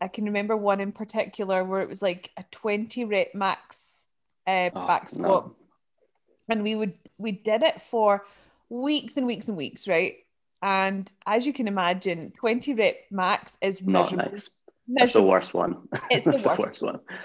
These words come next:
Speaker 1: And you don't come away from doing a twenty rep max squat feeling good about yourself.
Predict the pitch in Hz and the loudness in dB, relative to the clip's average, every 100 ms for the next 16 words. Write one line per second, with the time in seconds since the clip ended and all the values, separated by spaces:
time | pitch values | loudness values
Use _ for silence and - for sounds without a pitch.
0 | - 247 240 233 214 _ _ _ _ _ | -2 2 4 2 -4 _ _ _ _ _
1 | 220 233 294 339 339 339 302 - - 277 | -2 2 2 2 0 -2 -4 -12 -2 2
2 | 247 233 196 196 240 - 214 196 214 196 | 2 2 0 -4 -4 -2 -2 0 0 0
3 | 190 214 190 214 220 196 190 - 185 156 | -2 -2 -2 -4 -6 0 0 0 0 -2
4 | - - - 196 190 233 - - - - | -4 -14 -8 2 4 6 2 -6 -20 -20
5 | - _ - - - 311 330 269 240 190 | -20 _ -20 -6 0 2 2 0 2 2
6 | 180 190 - 160 202 | 0 -2 0 0 0